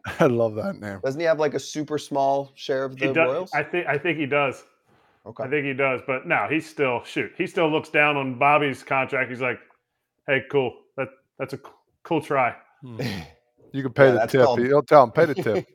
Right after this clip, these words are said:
Speaker 2: <laughs> That's my endorsement deal money. But that's cute. Good job, kid. Keep it up.
Speaker 3: Yeah.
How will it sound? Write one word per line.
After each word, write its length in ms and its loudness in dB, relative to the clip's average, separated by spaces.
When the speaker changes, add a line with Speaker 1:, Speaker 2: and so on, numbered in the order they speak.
Speaker 2:
<laughs> 300 -18
That's 160 -2
my 200 4
endorsement 580 -2
deal 160 -2
money. 320 -6
But 160 -8
that's 220 0
cute. 260 -4
Good 120 -4
job, 280 0
kid. 260 -6
Keep 220 -8
it 80 -2
up. 240 0
Speaker 3:
Yeah. 60 -4